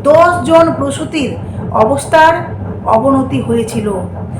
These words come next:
হাসপাতালের সুপার সুজয় মিস্ত্রি অবশ্য সেই দাবি মানতে উনি চাননি। তার বক্তব্য, ইনজেকশন দেওয়ার পর প্রসূতিদের অবস্থা খারাপ হওয়ার কোনো খবরই নেই।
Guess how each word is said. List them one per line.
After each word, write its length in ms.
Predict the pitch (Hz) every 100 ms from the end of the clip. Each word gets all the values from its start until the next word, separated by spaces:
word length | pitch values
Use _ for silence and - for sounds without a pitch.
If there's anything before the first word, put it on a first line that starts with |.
| - -
হাসপাতালের 680 | - 254 - 330 339 359 370
সুপার 600 | 370 311 370 294 254 - - -
সুজয় 540 | - 320 359 440 440
মিস্ত্রি 520 | 392 - - 349 247 - -
অবশ্য 460 | - 277 285 339 330
সেই 380 | - 262 330 359
দাবি 460 | 330 - 233 247 - - -
মানতে 480 | 220 226 262 277 330
উনি 240 | 311 320
চাননি। 500 | - 262 247 226 180 - - - - - - - - - - - -
তার 220 | 240 254
বক্তব্য, 680 | 262 262 262 - 214 240 254 - -
ইনজেকশন 720 | 285 330 330 370 370 392 370
দেওয়ার 360 | 254 262 294 302 226 180
পর 260 | 202 349 339 - - -
প্রসূতিদের 680 | 311 320 392 - 370 320 320
অবস্থা 680 | 220 233 302 - 302 214 - - - -
খারাপ 460 | - 240 320 -
হওয়ার 200 | 269 269 254 226
কোনো 340 | 247 294 285 -
খবরই 520 | 226 214 247 285 269
নেই। 260 | 226 185